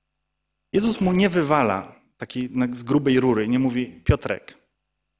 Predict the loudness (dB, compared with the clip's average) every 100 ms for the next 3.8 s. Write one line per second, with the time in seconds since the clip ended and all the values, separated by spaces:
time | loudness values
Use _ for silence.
0 | _ -8 0 2 4 2 -2 -4 -4 -2
1 | -4 -2 -2 -2 -2 -4 -6 -4 0 0
2 | 0 -4 0 2 0 -2 -4 -4 -4 -4
3 | -4 -2 -2 -2 2 2 2 -2